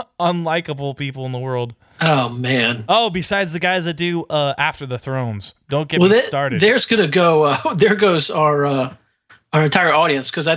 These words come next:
Speaker 2: don't think many people watch Game of Thrones and didn't like, uh, Mythbusters, at least to some extent.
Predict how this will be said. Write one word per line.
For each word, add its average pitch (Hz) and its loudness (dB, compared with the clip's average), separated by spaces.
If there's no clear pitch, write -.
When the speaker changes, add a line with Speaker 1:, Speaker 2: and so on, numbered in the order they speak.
Speaker 2:
don't 196 0
think 175 -4
many 151 -4
people 147 -2
watch 139 0
Game 147 -2
of 127 -4
Thrones 147 -2
and 127 -6
didn't 131 -2
like, 131 -4
uh, 123 -2
Mythbusters, 127 -4
at - -6
least 127 -4
to 143 0
some 135 -6
extent. 123 -6